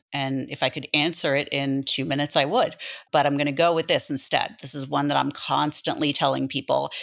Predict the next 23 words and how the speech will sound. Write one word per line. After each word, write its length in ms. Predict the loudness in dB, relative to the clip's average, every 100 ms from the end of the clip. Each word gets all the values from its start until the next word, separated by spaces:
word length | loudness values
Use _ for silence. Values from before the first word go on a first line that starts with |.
| -2
and 120 | 2
it 100 | 2
applies 420 | 0 2 2 2 2
whether 220 | 0 2
you're 220 | 0 0
an 120 | 0
individual 460 | 0 0 -2 -2 -2
contributor 800 | -4 -2 0 2 4 4 4 2
or 140 | 0
a 80 | 2
leader 420 | 0 0 2 2 0
or 160 | -2 0
anything. 540 | 0 0 0 0 0 -4 -8 -10 -14 -20 _
It's, 400 | 0 2 0 -4 -2
you 140 | 0
have 100 | 0
to 60 | 0
think, 140 | -6 -2
"What's 200 | -2 0
in 100 | -2
it 60 |
for 120 | 0 0
them? 220 | 0